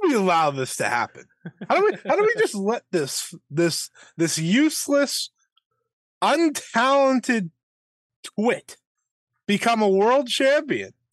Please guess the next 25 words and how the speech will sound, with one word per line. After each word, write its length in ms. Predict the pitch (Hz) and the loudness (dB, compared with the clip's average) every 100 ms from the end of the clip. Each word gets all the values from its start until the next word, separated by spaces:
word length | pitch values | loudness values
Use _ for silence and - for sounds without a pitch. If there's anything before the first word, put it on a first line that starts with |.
| _ _ _ _ | _ _ _ _
and 140 | 196 254 | -2 2
then 160 | 359 381 | 2 2
get 120 | 349 | 2
a 100 | 262 | 2
big 240 | 196 285 | 2 0
retirement 720 | 262 262 - 262 339 330 226 123 | 0 -2 0 0 2 0 -4 -6
match?" 260 | 113 98 | -12 -6
I 160 | 147 160 | -2 0
guess 180 | 139 127 | -2 -4
it 60 | |
wasn't 240 | 110 104 104 | -10 -12 -10
that 240 | 95 92 | -10 -10
big. 220 | 90 85 | -12 -12
Who 80 | 120 | -12
watched 360 | 107 98 - - | -8 -8 -10 -14
it? 100 | - - - - _ - | -20 -20 -20 -20 _ -2
But, 180 | 202 | 0
like, 320 | 208 233 208 - _ _ _ _ _ | 2 0 -2 -12 _ _ _ _ _
you 140 | 226 220 | -2 0
know, 320 | 131 131 143 _ _ _ _ _ _ - | -2 -4 -10 _ _ _ _ _ _ -2
ugh. 380 | 269 466 415 - - _ _ _ _ _ _ _ _ - | 0 2 0 -4 -12 _ _ _ _ _ _ _ _ 0
Though, 340 | 196 202 - _ _ _ _ _ _ _ _ _ _ - | 2 0 -4 _ _ _ _ _ _ _ _ _ _ 0
I 120 | 185 | 0
will 260 | 202 247 | 2 2
say, 260 | 247 - | 2 0